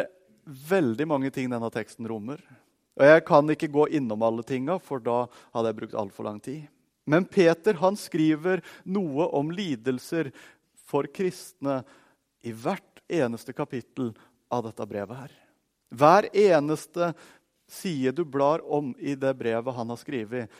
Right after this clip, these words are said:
så snakker han om kristne som lider. Kristne som kan forvente lidelse. Han er overbevist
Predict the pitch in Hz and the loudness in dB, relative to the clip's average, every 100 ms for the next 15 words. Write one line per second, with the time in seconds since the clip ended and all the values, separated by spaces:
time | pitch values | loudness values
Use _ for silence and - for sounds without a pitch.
0 | _ 117 139 139 - 113 117 156 156 - | _ -12 -10 -8 -8 -8 -8 -10 -12 -14
1 | - 117 110 _ _ 123 113 110 104 104 | -14 -10 -10 _ _ -8 -6 -6 -8 -8
2 | 139 - _ _ _ - 170 - - 139 | -12 -12 _ _ _ -4 -2 -2 -6 -6
3 | 131 139 123 156 135 127 120 113 - 123 | -4 -6 -6 -8 -4 -4 -4 -10 -8 -6
4 | 110 - - 123 117 98 101 - 143 147 | -6 -14 -8 -6 -6 -6 -12 -14 -16 -18
5 | _ _ _ _ - 135 160 - 208 175 | _ _ _ _ -4 -2 -2 -2 0 2
6 | 120 110 107 123 185 127 - | 0 -6 -8 -6 -8 -10 -16